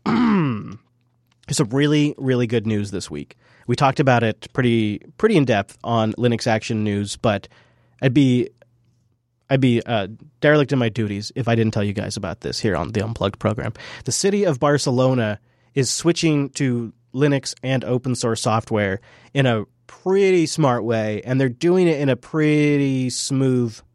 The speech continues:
timeline. So first of all, they're gonna, they're gonna, the first thing they're really doing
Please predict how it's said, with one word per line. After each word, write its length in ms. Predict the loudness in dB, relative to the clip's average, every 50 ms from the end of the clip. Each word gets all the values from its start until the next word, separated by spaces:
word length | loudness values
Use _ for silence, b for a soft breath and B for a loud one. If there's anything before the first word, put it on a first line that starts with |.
| _ -8
timeline. 500 | -4 -2 -2 -2 -4 -6 -8 -10 -12 -16 b b b b b b b
So 400 | b 0 2 2 4 4 2 0
first 340 | -2 -2 0 0 0 2 2
of 80 | 2 2
all, 320 | 4 4 2 2 -2 -4 -8
they're 320 | -4 0 2 2 2 4
gonna, 240 | 4 4 4 2 2 0 -4 -6 -2
they're 100 | 0 0
gonna, 300 | 2 2 2 0 0 -2
the 80 | -4
first 260 | -2 0 0 2 2 2
thing 140 | 2 4
they're 80 | 4 4
really 200 | 2 2 2 2
doing 280 | 0 -2 -6 -8 -12